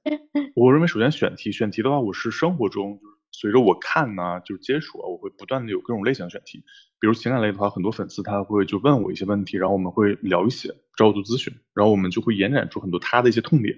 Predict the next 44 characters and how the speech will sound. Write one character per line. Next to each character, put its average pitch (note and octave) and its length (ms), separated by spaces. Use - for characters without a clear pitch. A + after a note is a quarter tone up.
那 E3+ 120
把 F#2 220
一 F2+ 140
个 E3+ 120
粉 G2+ 160
丝 G#2 140
痛 A#2+ 220
点 G2 220
就 G2+ 120
是， F#2 340
就 A#2 140
给 F#2+ 120
他 E2+ 80
真 C3+ 160
的 C3 80
挖 B2 140
透 C3+ 240
了， F#2 100
然 F2+ 100
后 G2+ 60
给 G2 100
他 F2+ 60
说 - 160
明 A#2 200
白 A2 100
了， - 200
那 C#3+ 100
他 C#3+ 160
痛 D3 180
点 G#2+ 200
也 G#2+ 80
会 G2+ 160
被 A#2+ 160
很 F2 180
多 G#2 180
人 F#2 160
就 F#2+ 100
同 G2+ 220
时 B2 140
就 G#2 100
感 F#2 140
觉 F2+ 100
很 - 140
痛， - 200